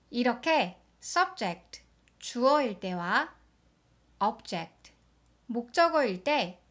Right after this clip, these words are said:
모습이 달라지는데요. 주격, 목적격이라고도 하고요. 사실 이런 용어들은 도움닫기예요. 정말 중요한 거는 이런 말들이 여러분 입에서 자연스럽게 나오는 거랍니다.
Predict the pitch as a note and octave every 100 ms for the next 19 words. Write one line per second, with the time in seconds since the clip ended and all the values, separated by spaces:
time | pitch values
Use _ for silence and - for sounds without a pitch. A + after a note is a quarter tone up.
0 | G#3 B3 C4+ E4+ C4+ B3 C4 F#3 - -
1 | F#3+ A#3+ D4 D4 B3 F#3 E3+ A#3+ A3+ -
2 | _ _ _ _ _ _ - G3 F3+ _
3 | C4+ D#4 E4+ - _ _ G3+ A#3 - C#4
4 | C4+ F3+ D#3 _ _ _ _ G#3+ B3 C4
5 | B3+ G#3+ G#3 G#3+ A#3+ D#4+ B3+ F3 F#3+ C#4+
6 | - _ _ _ - F4 F4+ E4+ E4+ C4+
7 | A#3+ C#4+ D4 C#4 G3+ A3 C#4 F#4 D4+ B3
8 | E4+ B3 F#3 - B3+ D#4 G4 F4+ D4 -
9 | G#3 F3 E3 E3+ - _ _ _ _ _
10 | - B3 C#4+ D#4+ D#4 D4+ - B3+ D4+ D#4+
11 | B3 A#3+ D#4+ B3 - G#3+ B3 A#3+ A#3+ G3
12 | F#3 A3 B3+ D4+ C4 D4 G#3 F#3 A3 A#3+
13 | A#3+ A#3 - G#3+ A#3+ C4+ B3+ A#3 D4 -
14 | G3 C4+ E4 D#4+ C4+ - G3+ A3 A3+ D#3+
15 | F3 G#3 D4+ D#4+ A3+ F3 E3 D#3+ D3